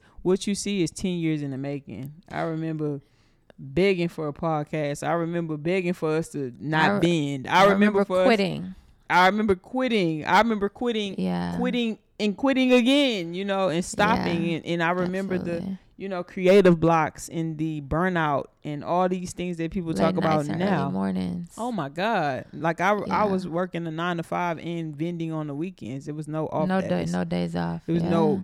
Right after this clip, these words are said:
Speaker 1: days off. So I went that route too. You know what I'm
Speaker 2: Yeah.
Speaker 1: saying? So
Speaker 2: Yeah.
Speaker 1: I know what the blood and sweat and tears look like with this shit. And I know a lot of people not built for it.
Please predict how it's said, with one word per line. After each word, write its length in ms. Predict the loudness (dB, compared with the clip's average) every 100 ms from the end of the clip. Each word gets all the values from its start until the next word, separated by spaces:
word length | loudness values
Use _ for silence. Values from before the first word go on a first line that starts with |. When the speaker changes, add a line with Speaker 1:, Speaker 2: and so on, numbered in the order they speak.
| -4
Speaker 1:
days 300 | 0 0 0
off. 180 | -2 0
So 80 | 2
I 140 | 2
went 300 | 2 0 -2 -8 _ _
that 260 | 4 6 4
route 340 | 4 2 -2
too. 300 | -4 -4 -4
You 100 | -6
know 120 | -4
what 80 | -2
I'm 80 | -2
Speaker 2:
Yeah. 120 | 0
Speaker 1:
saying? 220 | -2 -2
So 340 | -2 -2 -4 -6
Speaker 2:
Yeah. 280 | -10 -10 -8
Speaker 1:
I 100 | -6
know 220 | 0 2 4
what 240 | 2 0
the 100 | -4 -4 -8
blood 300 | 0 2 2
and 120 | 0
sweat 240 | -2 -4
and 100 | -4
tears 320 | -4 -4 -2 -4
look 160 | -6
like 240 | -6 -6 -6
with 160 | -8
this 160 | -8 -6
shit. 220 | -4 -4
And 100 | -4
I 80 | -4
know 180 | -2 -2
a 40 |
lot 200 | 0 -2
of 80 | -4
people 200 | -8 -8
not 260 | -8 -8
built 240 | -4 -4 -4
for 240 | -10 -14
it. 160 | -16 -20